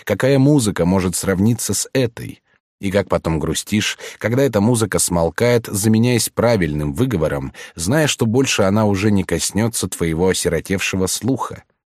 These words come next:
И как все-таки отрадно было унести с собой это радостное воспоминание.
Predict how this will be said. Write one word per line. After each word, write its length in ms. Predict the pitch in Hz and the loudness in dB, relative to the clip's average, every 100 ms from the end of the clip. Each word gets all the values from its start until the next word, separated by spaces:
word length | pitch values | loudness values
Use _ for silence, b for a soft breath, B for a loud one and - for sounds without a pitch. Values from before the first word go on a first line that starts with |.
| _ B B | _ B B
И 120 | 92 | -4
как 180 | 87 82 | -2 -2
все-таки 420 | - 95 90 90 | 0 0 0 0
отрадно 460 | 85 87 101 90 85 | 0 0 0 0 0
было 200 | 90 85 | 0 0
унести 420 | 82 78 - 90 | 0 -4 -4 -4
с 60 | |
собой 520 | - - 71 95 104 - B B | -4 -6 -2 0 0 -2 B B
это 220 | 117 98 | -4 -2
радостное 640 | 85 90 85 85 87 80 | 0 0 0 -2 -2 -2
воспоминание. 800 | 76 - 76 71 67 64 62 190 | -2 -4 -6 -6 -6 -10 -14 -18